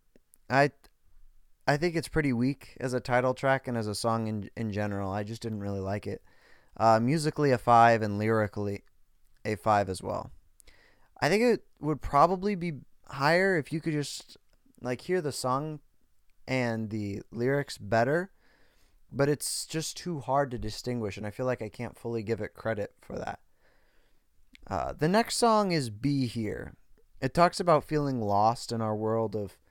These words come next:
business and stress, and it's a song asking the singer's friends to be here for him.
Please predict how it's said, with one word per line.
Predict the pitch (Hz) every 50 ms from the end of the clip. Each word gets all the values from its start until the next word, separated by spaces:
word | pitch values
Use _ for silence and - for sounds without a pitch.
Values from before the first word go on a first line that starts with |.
| _ _ _ _ _ _ - - - -
business | 156 160 151 147 160 151 147 139 - - -
and | 113 104 -
stress, | - - - 123 123 127 127 131 - - - - - _ _ _ _ - - - -
and | 143 143 160
it's | 165 156 - 170
a | 156 151
song | - - 180 185 190 185 175 165 156 143 - -
asking | 131 143 147 143 - - - - 143 139 135 131 127 120 - - _ _ _ _ _ _ _ _ _ _
the | 127 123 131 131 123 117
singer's | - - 156 151 147 139 127 120 - -
friends | - - - 139 143 143 139 127 120 -
to | - - 123 120
be | 104 98 98 127 131 135 127
here | 113 123 120 110 101
for | - - - 107 98 92
him. | - - - -